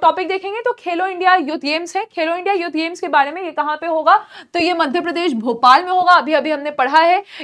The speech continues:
कि हरियाणा टॉप पे आया, अ, जब under eighteen की बात की गई हॉकी में, ताकि वो इस गेम में क्वालिफाई कर सके, मतलब इस गेम को खेलने के लिए वो क्वालिफाई करे, राइट। तो यहाँ पे आप देख सकते हैं कि शिवराज सिंह चौहान जो कि मध्य प्रदेश के चीफ मिनिस्टर हैं,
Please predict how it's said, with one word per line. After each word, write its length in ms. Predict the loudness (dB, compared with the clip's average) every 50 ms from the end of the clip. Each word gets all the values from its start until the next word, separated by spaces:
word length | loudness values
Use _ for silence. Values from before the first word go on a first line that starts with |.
| -6 -4
कि 60 | -2
हरियाणा 380 | 0 2 2 2 2 2 0 -2
टॉप 320 | 0 2 2 2 2 2 0
पे 80 | 4
आया, 240 | 6 6 6 6 6
अ, 380 | 4 2 2 2 2 2 4 2
जब 240 | 2 -2 -4 -4 -6
under 280 | -6 -2 0 0 0
eighteen 500 | 0 -4 -6 -6 -6 -6 -4 -4 -4 -4
की 100 | -4 -2
बात 280 | 0 2 2 2 0 _
की 140 | -6 -4 -2
गई 200 | 0 0 0 0 0 -2
हॉकी 260 | -2 -2 -4 -8 -6
में, 160 | -6 -8 -10 _ _ _ -20 -20 -20 _ _ 2
ताकि 400 | 2 2 4 4 4 4 4 4
वो 320 | 2 2 0 0 -2 -4 _ 0
इस 260 | 2 2 2 -2 -8 -6
गेम 340 | -4 -4 -2 -2 -2 -2 -2
में 100 | -4 -2
क्वालिफाई 500 | 0 0 -2 -2 -2 0 0 0 0 0
कर 120 | -2 -6
सके, 240 | -6 -8 -8 -8 -6
मतलब 200 | -4 -4 -4 -4
इस 140 | -4 -6 -6
गेम 260 | -6 -6 -4 -2 -2
को 100 | -2 -2
खेलने 420 | -2 -4 _ -6 -6 -2 -2 0 0
के 120 | 2 2
लिए 100 | 0 0
वो 140 | -2 -2 -2
क्वालिफाई 400 | -2 -2 -4 -4 -6 -8 -8 -6
करे, 280 | -8 -10 -10 -12 -10 -6 -4
राइट। 300 | -2 -2 -2 -4 -6 _ _ _ -20 -20 _ _ _ 0
तो 180 | 2 2 4 4
यहाँ 280 | 2 2 2 2 0
पे 120 | 2 4 2
आप 80 | 2
देख 200 | 2 0 -4 -4
सकते 260 | -2 -4 -4 -4 -6
हैं 280 | -6 -4 -4 -4 -4 -4
कि 140 | -4 -6 -4
शिवराज 380 | -4 -4 0 2 4 4 2
सिंह 200 | 2 -4 -8 -6
चौहान 340 | -2 -2 0 0 0 0 0 -2
जो 60 | -6 -6
कि 100 | -6 -6
मध्य 220 | -6 -6 -6 -6
प्रदेश 360 | -8 -6 -6 -6 -6 -8 -8
के 80 | -12 -14
चीफ 340 | -8 -2 0 2 2 0 -2
मिनिस्टर 380 | -6 -8 -10 -10 -10 -12 -12 -12
हैं, 180 | -12 -12 -14